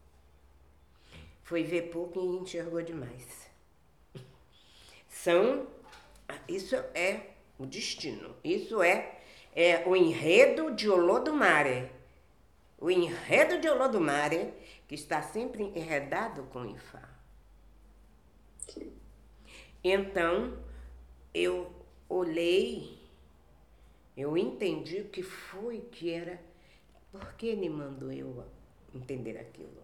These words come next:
Pra uma pessoa comum, o que é uma pessoa comum? Que vai como um turista, como um estudioso, ele quer,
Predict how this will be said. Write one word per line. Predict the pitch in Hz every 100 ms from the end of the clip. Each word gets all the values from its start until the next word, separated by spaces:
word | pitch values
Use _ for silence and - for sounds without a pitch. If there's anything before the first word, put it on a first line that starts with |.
| - - - - - - - - _ - _ _
Pra | 311 294
uma | 262
pessoa | 247 214 - 196
comum, | 190 196 185 180 190 220 247
o | 247 - 208 -
que | 277
é |
uma | 226 202
pessoa | 185 180 - 165
comum? | - 160 139 120 - - -
Que | - 208
vai | 208 202
como | 220 208
um | 208 208
turista, | 196 196 202 - - 139 135
como | 175 170
um | 170 165 170
estudioso, | 160 - 170 156 160 151 160 185
ele | 175 180
quer, | 196 202 214 -